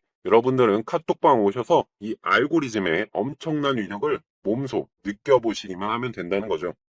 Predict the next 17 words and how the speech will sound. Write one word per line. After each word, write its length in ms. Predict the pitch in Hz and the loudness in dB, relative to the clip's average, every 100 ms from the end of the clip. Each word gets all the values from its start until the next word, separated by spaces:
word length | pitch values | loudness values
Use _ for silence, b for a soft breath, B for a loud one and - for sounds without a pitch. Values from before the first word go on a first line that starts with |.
| _ _ _ | _ _ _
그래서 460 | - 131 131 92 101 | 2 2 6 6 6
아래 240 | 90 123 143 | 6 4 2
보이시는 580 | 135 135 131 139 147 95 | -6 -6 -4 -4 -4 -8
개인 280 | - 123 151 | -6 -4 0
연락처로 680 | 117 98 - 101 80 82 104 | 0 -2 -4 -4 -4 -4 -8
참여라고 920 | - 151 147 107 _ - 87 90 120 | -6 -4 -2 -2 _ -2 0 2 0
문자만 580 | 101 107 104 123 120 107 | 0 -4 0 2 2 0
보내주시면 500 | 104 104 92 117 104 | -2 -2 -6 -8 -6
되는데요. 480 | 87 87 95 147 117 _ _ - | -6 -4 0 2 2 _ _ -6
원래는 320 | 110 143 147 | -2 0 -2
공개방으로만 760 | 131 127 156 160 151 143 135 117 | -4 -4 0 2 0 0 0 0
운영했는데 680 | 95 107 110 101 92 131 - _ | -2 -4 -6 -8 -4 -4 -4 _
광고쟁이들이 880 | - 101 123 135 127 123 117 90 98 | -8 -4 2 2 0 -8 -8 -8 -8
너무 200 | 98 95 101 | -8 -8 -10
도배를 420 | - 110 127 110 | -8 -2 -2 -2
하는 160 | 110 104 | -6 -2
바람에 340 | - 98 120 | -2 0 -4